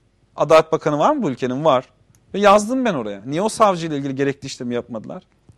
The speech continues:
Niye bu olayı takip etmediler? Başka bir şey daha söyleyeyim. Otuz dört tane insan öldü işte Uludere'de. Kaç ay geçti? Bir aydan fazla. Nerede rapor? Nerede görüntüler? Niye iktidar bir açıklama yapmıyor?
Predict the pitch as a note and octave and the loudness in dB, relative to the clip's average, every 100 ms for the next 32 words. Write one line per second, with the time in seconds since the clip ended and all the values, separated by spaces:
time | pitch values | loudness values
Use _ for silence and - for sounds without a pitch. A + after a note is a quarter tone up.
0 | _ _ _ - _ C#3+ F3+ A3+ A3+ F#3 | _ _ _ -20 _ -2 0 2 2 4
1 | D#3 D3 C#3 B2+ - C#3+ - A2 D3 G#3+ | 2 2 0 0 -2 -6 -6 -10 -10 -10
2 | _ _ _ _ - G#3+ - A#3+ G#3+ F#3 | _ _ _ _ -4 -4 -2 -6 -4 0
3 | C#3 A#2+ A#2 G#2 G#2+ - _ F3 F#3 F3+ | 0 -2 -8 -12 -14 -20 _ -6 -6 -4
4 | F3+ E3 - C3 F3+ A3+ - C4 A3+ D#3 | -2 -2 -4 -6 -6 -10 -8 -6 -6 -10
5 | - C#3 B2 A#2 G2 G2 - _ _ - | -12 -12 -10 -10 -10 -12 -18 _ _ -20
6 | _ _ _ _ - G3+ G#3+ E3 C#3 - | _ _ _ _ -2 2 2 2 -2 -6
7 | G3 F3+ D3+ E3 E3+ F3 C#3+ B2+ D#3+ A3+ | -2 2 4 2 -2 0 -2 0 2 4
8 | G#3+ D#3+ - F3 - - _ _ _ _ | 4 0 -2 -8 -10 -20 _ _ _ _
9 | - - E3+ A3+ A#3 F#3 D3+ - D3 A3+ | -20 -2 0 2 2 2 -2 -2 -4 -4
10 | - _ _ _ _ _ _ _ D3+ F#3+ | -6 _ _ _ _ _ _ _ -6 -4
11 | G#3+ G3+ G3 F3 E3+ - - D3 C#3+ C3+ | -4 0 2 2 0 -2 -4 -2 0 0
12 | - C3+ F3 | -4 -6 -6